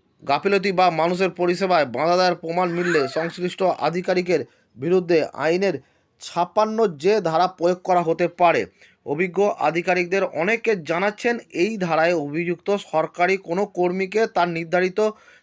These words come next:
মেয়াদের আগেই বাধ্যতামূলক অবসরের দিকে ঠেলে দেওয়া হয়। কেন্দ্রীয় সরকার অনেকগুলি ক্ষেত্রে এমন পদক্ষেপ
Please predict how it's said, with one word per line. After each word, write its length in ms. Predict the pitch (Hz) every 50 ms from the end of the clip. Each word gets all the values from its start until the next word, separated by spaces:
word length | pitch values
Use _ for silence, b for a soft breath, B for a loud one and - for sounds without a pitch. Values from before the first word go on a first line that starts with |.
| b -
মেয়াদের 360 | 135 151 156 165 185 202 190
আগেই 280 | 165 160 175 202 202
বাধ্যতামূলক 840 | 180 139 131 139 160 165 175 196 190 208 208 202 202 208 220 226 220 - - - -
অবসরের 560 | - 135 151 165 170 - 180 175 190 190 175
দিকে 220 | 156 160 156 185 185
ঠেলে 260 | 190 - 156 147 156
দেওয়া 160 | 175 185 180
হয়। 200 | - 202 196 156 - B B B B B B B
কেন্দ্রীয় 340 | - 165 175 185 196 208 202
সরকার 360 | - 208 202 196 - 226 226
অনেকগুলি 420 | 202 190 190 185 175 185 190 196
ক্ষেত্রে 340 | - - 175 - - 220 233
এমন 260 | 233 185 170 170 170
পদক্ষেপ 400 | 160 - 151 147 147 - - 151